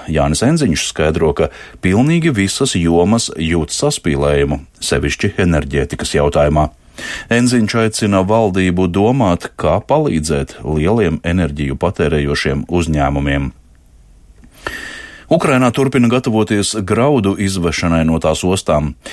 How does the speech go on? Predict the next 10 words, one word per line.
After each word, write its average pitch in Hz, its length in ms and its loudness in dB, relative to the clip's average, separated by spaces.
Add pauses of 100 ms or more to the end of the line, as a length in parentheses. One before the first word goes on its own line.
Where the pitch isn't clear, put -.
Šodien 78 500 0
Odesas 85 640 -2
reģionā 80 580 0
esošajā 76 600 0
Černomorskas 85 800 0
ostā 80 400 0
vizītē 76 480 -2
ieradās 76 500 0
Ukrainas 73 600 -2
prezidents 82 640 0